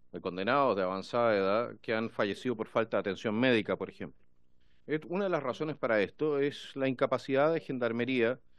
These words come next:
de conducir no solamente un recinto carcelario, sino que también un hospicio. Y en este caso estamos hablando de, eh, personas,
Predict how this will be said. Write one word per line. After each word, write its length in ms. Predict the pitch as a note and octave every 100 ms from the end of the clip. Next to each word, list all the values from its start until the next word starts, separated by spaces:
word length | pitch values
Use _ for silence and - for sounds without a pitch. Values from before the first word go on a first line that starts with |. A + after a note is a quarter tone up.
| - -
de 120 | A2+
conducir 420 | A#2 B2+ C3+ F3+ E3
no 120 | F#3+
solamente 380 | F3+ D#3+ D3+ D3
un 100 | A#2+
recinto 580 | A2+ C3+ B2 C3+ B2+ -
carcelario, 600 | A2+ G#2 B2+ B2 G#2 A2
sino 220 | A#2+ B2+
que 80 | A#2+
también 240 | A#2 A#2+ C3+
un 100 | C3+
hospicio. 420 | C#3+ F3 - - - - - _ - - - - - - - - -
Y 60 | A#2
en 80 |
este 180 | C3 C#3+
caso 500 | B2+ C#3 - D#3+ D#3 -
estamos 400 | A2+ C3 C3 B2
hablando 600 | A#2+ B2 C3 C3 C3+ -
de, 600 | G#2 A#2 A#2 A#2 A2+ - -
eh, 500 | G#2 G2+ G2+ G2 F#2
personas, 600 | - - B2+ A#2 G#2 -